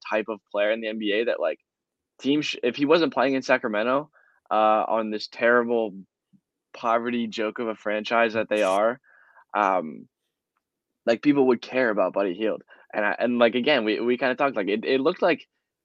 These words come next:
neither one of those guys really gave a shit about that game last night, which, like,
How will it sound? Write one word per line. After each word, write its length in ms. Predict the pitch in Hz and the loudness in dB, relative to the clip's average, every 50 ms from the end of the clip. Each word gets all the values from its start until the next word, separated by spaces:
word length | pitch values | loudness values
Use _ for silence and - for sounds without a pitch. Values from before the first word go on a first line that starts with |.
| _ | _
neither 400 | - 123 131 139 151 151 156 139 | -4 0 2 4 6 6 6 4
one 280 | 120 104 101 104 110 117 | 4 2 0 0 0 0
of 100 | 120 113 | 0 -2
those 220 | 107 104 104 95 | -2 -2 -4 -4
guys 360 | - 107 98 95 92 95 98 95 | -2 0 0 2 0 0 -2 -4
really 260 | 104 110 107 104 101 | -4 -2 -2 -2 -2
gave 220 | 95 107 104 104 | -2 0 0 0
a 60 | 107 | -2
shit 200 | 101 - 113 104 | -4 -4 -6 -4
about 200 | 98 90 95 92 | -2 -2 -2 -2
that 180 | 85 85 85 85 | 0 -2 -4 -4
game 200 | - 95 101 98 | -6 -8 -6 -4
last 280 | 82 73 76 - - - | -4 -4 -6 -6 -8 -8
night, 180 | 71 64 - _ _ _ _ _ _ _ _ _ _ _ - - | -8 -10 -10 _ _ _ _ _ _ _ _ _ _ _ -4 2
which, 200 | 123 143 139 - | 2 2 4 6
like, 260 | 180 165 147 - - | 4 4 4 4 -2